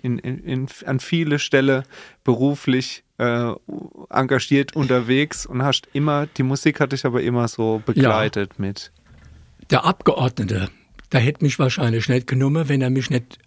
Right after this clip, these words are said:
Speaker 2: durch die Musik
Speaker 1: Sicht.
Speaker 2: gekannt hätte, ne?
Speaker 1: Ja.
Speaker 2: Also ich hab beim S-P-D-Fest, ich glaub, weiß gar nicht mehr wo, also irgendwo bei dem S-P-D-Fest gespielt und er hat dort gesprochen halt, ja.
Speaker 1: Ja.
Speaker 2: Also er war mir nicht so in Erinnerung
Speaker 1: Hm.
Speaker 2: und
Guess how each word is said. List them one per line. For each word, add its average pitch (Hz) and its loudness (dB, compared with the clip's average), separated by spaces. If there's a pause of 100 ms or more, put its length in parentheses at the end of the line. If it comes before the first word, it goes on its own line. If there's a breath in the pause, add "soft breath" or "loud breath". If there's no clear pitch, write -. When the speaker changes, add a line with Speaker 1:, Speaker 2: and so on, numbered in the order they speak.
(140)
Speaker 2:
durch 135 2
die 135 4
Musik 127 0
Speaker 1:
Sicht. - -18
Speaker 2:
gekannt 139 2
hätte, 110 -4
ne? 143 2
Speaker 1:
Ja. 98 -2
Speaker 2:
Also 110 -2
ich - -6
hab 113 -4
beim 98 -2 (100)
S-P-D-Fest, 123 0
ich 127 -14
glaub, - -8 (520 soft breath)
weiß - -14
gar 101 -8
nicht 98 -4
mehr 98 -6
wo, 110 -2 (200 loud breath)
also 127 2
irgendwo 135 4 (300)
bei 123 2
dem 117 -2
S-P-D-Fest 123 -2
gespielt 214 -4 (500 loud breath)
und 233 4
er 131 2
hat 131 -2
dort 123 -2
gesprochen 117 0
halt, 87 -6
ja. 113 -2 (140)
Speaker 1:
Ja. 104 -4 (420 loud breath)
Speaker 2:
Also 120 0
er 104 -2
war 113 2
mir 120 2
nicht 117 0
so 131 4
in 135 2
Erinnerung 131 4
Speaker 1:
Hm. 120 4
Speaker 2:
und 117 2